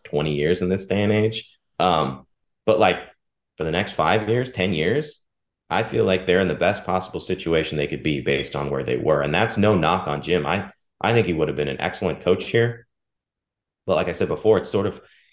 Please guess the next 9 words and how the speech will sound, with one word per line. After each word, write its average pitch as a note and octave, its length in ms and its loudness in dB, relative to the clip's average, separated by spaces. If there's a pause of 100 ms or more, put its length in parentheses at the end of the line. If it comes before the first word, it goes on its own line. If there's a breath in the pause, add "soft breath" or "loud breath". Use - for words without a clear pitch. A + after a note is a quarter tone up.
he's A2+ 300 -2
where G2 180 4
Luke F#2+ 160 2
Fickell F#2+ 300 2
was E2 200 0
six, F2 160 -4
seven E2 220 0
years E2 200 -4
ago. - 340 -12